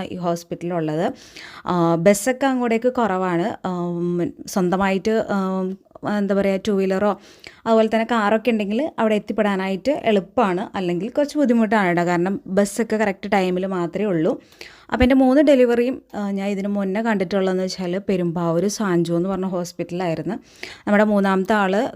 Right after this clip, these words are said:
കൊറോണയ്ക്കാണ് ഉണ്ടായത്. അപ്പോൾ അതുകൊണ്ട് തന്നെ, ആ, ആ,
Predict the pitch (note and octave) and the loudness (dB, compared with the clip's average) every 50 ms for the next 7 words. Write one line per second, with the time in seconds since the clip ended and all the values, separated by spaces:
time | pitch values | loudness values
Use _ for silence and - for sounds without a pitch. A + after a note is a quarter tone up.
0 | - - A3 G3 F3+ F3 F3 F3 F3 E3 - G3 F#3+ F3+ F#3 F#3 E3+ E3 D#3+ D#3+ | -4 -2 -2 0 0 0 -2 -2 -2 -2 -4 -4 -4 -2 -2 -2 -2 -2 -2 -2
1 | D#3+ D3+ F#3+ G#3+ - - F3 - F#3 F3 E3+ F3 E3+ F3 E3+ F#3+ F#3 F#3 F#3 G3+ | -2 -2 -2 -4 -4 -6 -6 -4 -2 -2 0 0 0 0 0 0 -2 0 0 0
2 | A#3 C#4+ A#3 - - - G#3 F#3 F3+ F3 F3 F3 F3 E3+ F3+ G3 - - - - | -2 -4 -4 -8 -10 -10 -6 -4 -2 -2 0 0 0 -2 -2 -4 -8 -14 -20 -20
3 | - - - - _ - - - - | -20 -20 -20 -20 _ -16 -10 -6 -4